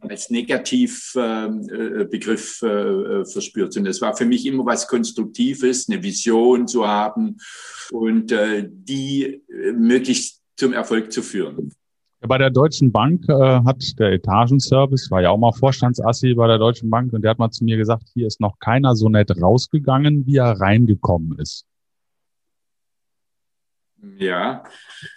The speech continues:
Speaker 1: Ja,
Speaker 2: Also im
Speaker 1: genau.
Speaker 2: Sinne, im Sinne von diese, die, äh, diese Position, auch die Sie hatten, ähm, die ist natürlich mit, von einer sehr hohen Verantwortung geprägt, äh, mit einem hohen Einflussbereich, äh, Bereich, äh,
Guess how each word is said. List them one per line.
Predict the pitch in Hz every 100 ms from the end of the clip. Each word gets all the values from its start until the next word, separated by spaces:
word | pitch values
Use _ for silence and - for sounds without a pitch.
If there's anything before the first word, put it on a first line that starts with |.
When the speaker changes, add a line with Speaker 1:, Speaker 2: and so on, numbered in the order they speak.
| _ _ _ _ -
Speaker 1:
Ja, | 110
Speaker 2:
Also | 123
im | 139
Speaker 1:
genau. | 139
Speaker 2:
Sinne, | 156 160
im | 147
Sinne | 143 165
von | - 143 131
diese, | 123 113 104
die, | 107 110
äh, | 107 101
diese | 101 95
Position, | - 92 90 - 135 147 101
auch | 92
die | -
Sie | 92 98 143
hatten, | 101 90 - 78 78
ähm, | 87 87 85
die | 104 104
ist | 113
natürlich | 107 - 110 92
mit, | 110 104
von | 104
einer | 92 101 95
sehr | 104 117
hohen | 104 131 123
Verantwortung | - 104 123 143 143 151
geprägt, | 143 139 131 139 156 - -
äh, | 113
mit | 110 113 110
einem | 92
hohen | 110 110
Einflussbereich, | - 104 143 - 156 160 - - 120
äh, | 117 117 104 107 135 160 - -
Bereich, |
äh, | 120